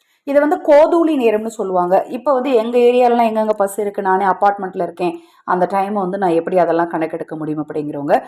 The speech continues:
மொத்தத்துல பிரம்ம முகூர்த்த நேரத்துல இருந்து, அதாவது மூணு ஐம்பதுல இருந்து காலையில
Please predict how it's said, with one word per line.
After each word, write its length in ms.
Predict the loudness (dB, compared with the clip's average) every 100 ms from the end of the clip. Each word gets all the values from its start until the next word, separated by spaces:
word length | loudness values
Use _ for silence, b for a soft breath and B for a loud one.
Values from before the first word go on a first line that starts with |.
| B B -4
மொத்தத்துல 640 | -2 0 0 2 0 2
பிரம்ம 220 | 2 2
முகூர்த்த 480 | 0 0 -6 -4 -2
நேரத்துல 380 | 2 2 0 -4
இருந்து, 180 | -4
அதாவது 300 | 0 2 0
மூணு 380 | -2 -2 0 2
ஐம்பதுல 520 | 2 0 0 0 0
இருந்து 500 | -2 -2 4 4 4 -2 B B B
காலையில 760 | 0 2 2 0 -2 0 0